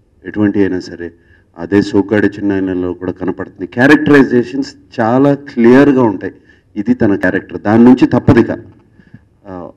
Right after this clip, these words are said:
ఆ క్యారెక్టర్ ఎటు ఇటు వెళ్ళదు. ఆ, సోగ్గాడే చిన్నాయనలో కూడా అలాగే, ఆ, బంగారాజు క్యారెక్టర్ కానీ, ఒక, ఆ, సత్యభామ క్యారెక్టర్ కానీ, అన్నీ అలాగే వెళ్తూ ఉంటాయి.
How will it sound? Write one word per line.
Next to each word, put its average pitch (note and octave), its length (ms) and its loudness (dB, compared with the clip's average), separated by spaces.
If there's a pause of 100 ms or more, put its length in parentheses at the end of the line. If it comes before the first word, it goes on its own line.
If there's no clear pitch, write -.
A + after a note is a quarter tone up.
(160)
ఆ F2 200 -14
క్యారెక్టర్ A#2+ 400 0
ఎటు A2+ 200 4
ఇటు A#2+ 160 4
వెళ్ళదు. F#2+ 360 -2 (360)
ఆ, E2 720 -20 (100)
సోగ్గాడే A2+ 340 4
చిన్నాయనలో G2+ 520 2
కూడా G2 200 -2
అలాగే, G2+ 420 2 (340)
ఆ, E2+ 60 -10
బంగారాజు G2 640 0
క్యారెక్టర్ F#2+ 460 0
కానీ, F#2 720 0
ఒక, E2 200 -16
ఆ, D2+ 760 -20 (1600)
సత్యభామ A2+ 460 4
క్యారెక్టర్ F#2 440 0
కానీ, E2+ 220 -10
అన్నీ G#2+ 440 0
అలాగే G#2 420 -2
వెళ్తూ E2+ 240 -14
ఉంటాయి. D#2+ 260 -14